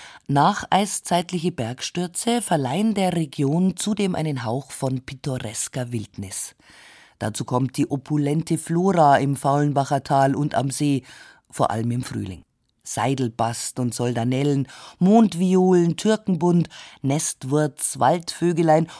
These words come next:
und viele botanische Raritäten mehr fühlen sich hier wohl. Die Landschaft lässt sich mit allen Sinnen erleben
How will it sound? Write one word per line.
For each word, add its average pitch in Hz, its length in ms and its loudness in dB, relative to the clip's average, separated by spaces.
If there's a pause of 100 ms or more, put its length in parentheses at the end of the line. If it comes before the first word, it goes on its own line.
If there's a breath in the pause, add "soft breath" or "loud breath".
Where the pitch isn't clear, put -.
und 170 160 -4
viele 220 400 -2
botanische 151 720 -2
Raritäten 117 680 -4
mehr 117 320 -4 (240 soft breath)
fühlen 120 340 -4
sich 117 220 -8
hier 131 240 -6
wohl. 98 200 -6 (800 loud breath)
Die 110 60 -4
Landschaft 135 460 -2 (220 loud breath)
lässt 123 320 -2
sich 143 160 -4
mit 143 240 -2
allen 143 380 0
Sinnen 156 440 2
erleben 123 440 -2